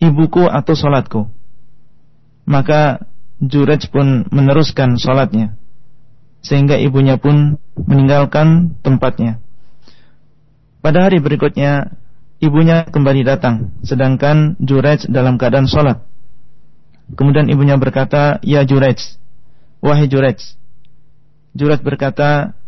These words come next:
"Wahai Robku, ibuku atau sholatku?" Maka dia pun meneruskan sholatnya. Pada hari yang ketiga, ibunya kembali datang, sedangkan Jurej dalam keadaan sholat.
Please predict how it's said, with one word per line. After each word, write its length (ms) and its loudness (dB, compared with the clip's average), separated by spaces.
"Wahai 260 2
Robku, 640 0
ibuku 480 2
atau 560 2
sholatku?" 640 -2
Maka 240 0
dia 240 0
pun 120 4
meneruskan 520 2
sholatnya. 480 0
Pada 260 4
hari 160 4
yang 80 2
ketiga, 600 -2
ibunya 400 2
kembali 320 2
datang, 640 0
sedangkan 560 0
Jurej 240 2
dalam 240 0
keadaan 260 0
sholat. 400 0